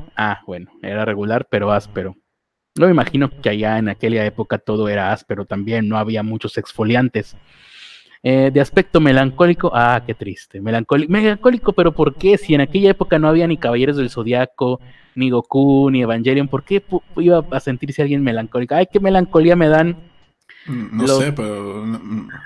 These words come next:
Speaker 2: un aspecto áspero y melancólico me suena
Speaker 1: Sí.
Speaker 2: medio contrastante.
Speaker 1: Medio.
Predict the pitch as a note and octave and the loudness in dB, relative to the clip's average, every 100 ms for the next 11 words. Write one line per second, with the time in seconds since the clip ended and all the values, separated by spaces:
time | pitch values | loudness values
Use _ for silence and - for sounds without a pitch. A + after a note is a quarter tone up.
0 | - A#2 A2 A2 A#2 - G#2 G#2 - G#2+ | -16 -8 -8 -8 -12 -8 -8 -8 -10 -12
1 | G#2 F#2 F#2 F2 F#2 G#2+ - G2 G2 - | -12 -14 -14 -14 -14 -16 -16 -14 -14 -14
2 | F#2 - F#2 F#2 B2 A2+ _ _ - _ | -16 -16 -16 -16 -18 -20 _ _ -20 _
3 | _ _ _ _ _ - F2 F2+ A#2 - | _ _ _ _ _ -20 -18 -18 -20 -20
4 | - _ _ _ _ _ _ _ _ _ | -20 _ _ _ _ _ _ _ _ _
5 | - A2 F#2+ F#2+ - G#2+ G#2 G#2+ | -10 -8 -8 -10 -10 -8 -8 -10